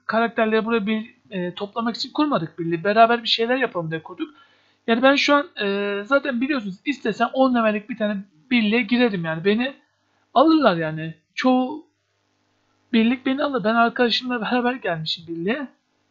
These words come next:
Yani mesela birliğe şeye baktığım, köyüme baktığım zaman yani şu an mesela her şey full. İki tane şuradaki yay hariç bir de duvarların yüz elli tanesi hariç her şey full zaten.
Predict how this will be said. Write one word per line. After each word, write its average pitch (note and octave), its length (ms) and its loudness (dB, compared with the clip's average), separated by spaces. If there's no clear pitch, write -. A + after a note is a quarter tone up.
Yani A3 260 -4
mesela B3+ 320 -2
birliğe B3+ 480 2
şeye B3+ 260 2
baktığım, C4 340 2
köyüme B3 320 0
baktığım B3+ 340 -4
zaman F#3+ 300 -4
yani A3 200 0
şu B3+ 160 0
an A#3+ 80 2
mesela A#3+ 280 0
her B3+ 60 4
şey C#4 200 0
full. A3 280 0
İki - 240 -4
tane G3+ 200 -2
şuradaki A3 340 -8
yay A#3+ 200 6
hariç A3 380 2
bir C#4 40 -6
de B3+ 120 -10
duvarların B3 600 2
yüz A#3 180 -4
elli A#3 220 -4
tanesi F3+ 320 -8
hariç F#3+ 360 -10
her C4 220 2
şey C4+ 200 0
full C4 200 -6
zaten. G3 380 -2